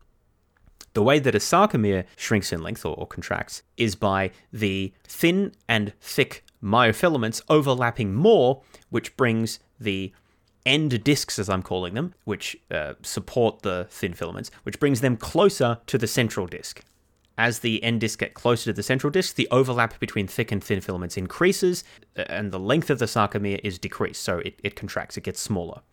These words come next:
The converse happens when the muscle relaxes, the thin and the thick filaments overlap less, the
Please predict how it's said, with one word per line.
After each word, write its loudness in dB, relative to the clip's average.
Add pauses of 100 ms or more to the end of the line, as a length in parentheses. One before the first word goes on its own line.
(580)
The -2
converse 2
happens -2 (340)
when -4
the -4
muscle -6
relaxes, 0 (160)
the -4 (300)
thin 2
and 0
the 0
thick -4
filaments -2
overlap -4
less, 2 (400)
the -6